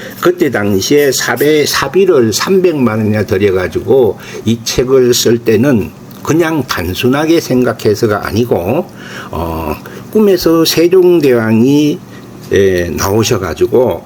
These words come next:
이 한글 창제 원리를 저한테 설명을 하더라고요. 그러면서 세종대왕께서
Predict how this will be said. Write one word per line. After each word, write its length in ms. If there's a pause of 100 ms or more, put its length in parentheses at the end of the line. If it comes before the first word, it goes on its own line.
이 140
한글 500
창제 380
원리를 460
저한테 340
설명을 580
하더라고요. 720
그러면서 500
세종대왕께서 1300